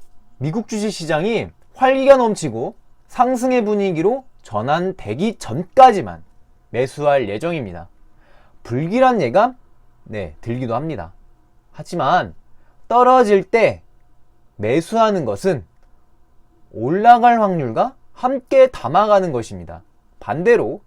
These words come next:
주가가 올라갈 때 산다는 건 떨어질 확률도 같이 사는 것입니다. 그래서 저는 이왕 사는 거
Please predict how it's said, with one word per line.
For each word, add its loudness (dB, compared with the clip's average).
주가가 2
올라갈 0
때 0
산다는 0
건 -12
떨어질 4
확률도 0
같이 -10
사는 -2
것입니다. -6
그래서 -2
저는 -4
이왕 4
사는 0
거 -2